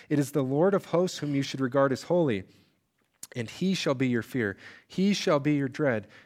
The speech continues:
Then he shall become a sanctuary, but to both the houses of Israel a stone to strike and a rock to stumble over, and a snare and a str-, and a trap for the inhabitants of Jerusalem.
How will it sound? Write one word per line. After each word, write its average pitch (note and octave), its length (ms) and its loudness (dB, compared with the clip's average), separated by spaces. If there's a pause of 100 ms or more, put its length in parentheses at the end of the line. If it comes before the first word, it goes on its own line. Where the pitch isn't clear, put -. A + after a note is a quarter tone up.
Then C3 180 -2
he F3+ 240 -4
shall E3+ 220 -2
become C#3+ 340 -2
a B2+ 60 -4
sanctuary, A#2+ 800 -2 (300)
but C3 140 -6
to B2+ 100 -4
both C#3+ 260 0
the E3+ 100 -2
houses D#3+ 340 -4
of B2+ 120 -4
Israel C3 420 -2
a A2+ 100 -8
stone F3+ 640 -2
to - 120 -12
strike C#3 540 0
and A#2 80 -10
a A2+ 60 -6
rock B2+ 460 0
to C#3 100 -6
stumble C#3 440 -4
over, F#2+ 340 -8 (560)
and B2 120 -4
a A#2+ 40 0
snare D#3+ 680 -2 (180)
and A#2 140 -6
a A2 40 -8
str-, - 320 -16
and C3 120 -6
a A#2 40 -4
trap C#3 460 0
for - 140 -10
the A2+ 140 -4
inhabitants B2+ 600 -4
of A2+ 100 -8
Jerusalem. A#2 540 -4